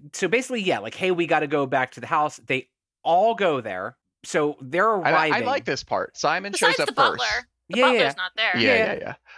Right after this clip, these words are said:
Speaker 2: I like this part. Simon shows up first, and he walks up. He walks into the house. He walks through a hallway. He walks down a, a balcony, and then he walks up to Mercado, where they have Peggy laid out on an altar, and all the, the cultists are around. And he's like,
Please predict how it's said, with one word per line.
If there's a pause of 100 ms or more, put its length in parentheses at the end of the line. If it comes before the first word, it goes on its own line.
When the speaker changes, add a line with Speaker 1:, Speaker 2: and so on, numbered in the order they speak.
(100)
Speaker 2:
I
like
this
part.
Simon
shows
up
first,
and
he
walks
up.
He
walks
into
the
house.
He
walks
through
a
hallway. (180)
He
walks
down
a,
a
balcony, (200)
and
then
he
walks
up
to
Mercado,
where
they
have
Peggy
laid
out
on
an
altar,
and
all
the, (120)
the
cultists
are
around. (380)
And
he's
like,